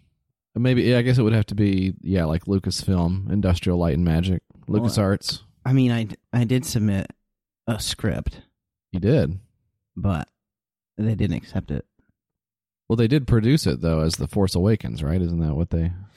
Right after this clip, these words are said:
Speaker 2: No, it was called, um, mine was called Star Wars,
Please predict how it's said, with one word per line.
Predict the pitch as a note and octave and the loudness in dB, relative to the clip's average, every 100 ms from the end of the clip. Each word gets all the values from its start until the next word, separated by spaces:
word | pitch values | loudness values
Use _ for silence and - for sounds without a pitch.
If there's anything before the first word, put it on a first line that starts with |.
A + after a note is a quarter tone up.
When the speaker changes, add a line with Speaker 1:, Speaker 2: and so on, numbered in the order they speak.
| - - - - | -18 -18 -10 -2
Speaker 2:
No, | D3 C#3+ | 2 2
it | B2 | 0
was | C3 - | -2 -4
called, | - C#3 C3 B2 | 0 2 2 2
um, | A2+ A2 F#2+ F#2 - _ _ _ _ _ | 0 0 -4 -6 -10 _ _ _ _ _
mine | A#2+ C3+ C3+ | -2 2 2
was | A2+ | 0
called | B2+ A2 G2+ | -2 -2 -2
Star | - - A#2 A#2+ | -6 -2 0 0
Wars, | G#2+ F#2+ D#2 G2+ - | -2 -2 -2 -6 -12